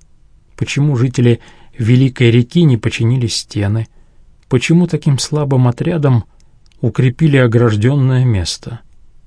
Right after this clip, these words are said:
Более того, при приближении халдеев птицеголовые едва не сбежали из укрепленного пункта. Были они смуглы,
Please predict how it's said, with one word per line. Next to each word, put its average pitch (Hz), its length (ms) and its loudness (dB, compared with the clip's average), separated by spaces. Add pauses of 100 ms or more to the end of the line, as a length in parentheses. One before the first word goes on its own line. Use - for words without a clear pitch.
(1080)
Более 127 360 2
того, 95 320 0
при 117 220 -2
приближении 123 720 2
халдеев 123 680 0 (360)
птицеголовые 135 920 2
едва 113 300 2
не 139 140 4
сбежали 107 580 2
из 117 160 0
укрепленного 123 720 -2
пункта. 120 500 -8 (840)
Были 117 260 2
они 98 220 0
смуглы, 104 600 -2